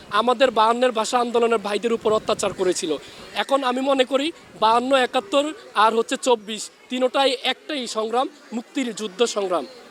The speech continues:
এছাড়া আর কিছুই বলার নেই। এখন যদি সরকার আমাদের অরাজনৈতিক আন্দোলনকে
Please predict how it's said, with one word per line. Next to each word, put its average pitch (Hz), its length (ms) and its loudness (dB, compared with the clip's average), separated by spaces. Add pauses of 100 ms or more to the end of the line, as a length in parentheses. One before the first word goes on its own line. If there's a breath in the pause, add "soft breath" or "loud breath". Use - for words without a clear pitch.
এছাড়া 247 340 2
আর 226 220 2
কিছুই 240 220 -6
বলার 190 280 2
নেই। 147 180 -4 (260)
এখন 262 400 0
যদি 285 400 2 (320)
সরকার 220 580 4
আমাদের 233 380 0 (100)
অরাজনৈতিক 254 920 0
আন্দোলনকে 233 720 2